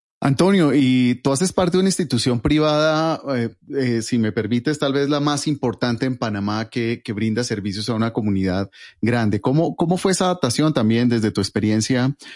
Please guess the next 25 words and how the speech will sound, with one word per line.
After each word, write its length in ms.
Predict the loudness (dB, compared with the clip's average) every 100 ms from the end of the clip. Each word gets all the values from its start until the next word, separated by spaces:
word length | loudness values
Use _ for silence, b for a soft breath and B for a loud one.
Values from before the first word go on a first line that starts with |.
| B B -8
de, 440 | -2 2 2 -2 -2
de, 180 | -4 -2
de, 200 | -4 -2
de 140 | -2 0
todos 280 | -2 0
estos, 140 | -2 -2 -2
de 120 | -2 0
todos 180 | 0
estos 240 | 0 -2 -2
procesos, 720 | -2 0 -2 -2 -4 -8 -6
eh, 320 | -4 -4 -6 -10 _
educativos, 960 | 0 0 0 -2 2 2 2 0 -4 _ b b b
no 140 | -4 -2
solo 600 | 0 2 2 2 0 0
a, 120 | -2
al 180 | -2 -2
sector 340 | -4 -2 -2
salud, 300 | 0 0 0
sino 240 | 0 -2 -2
tal 100 | -2
vez 160 | -2
a, 160 | -2 -4
a 160 | -6
pacientes 720 | -6 -2 0 2 2 2 2 0
o, 320 | 0 -2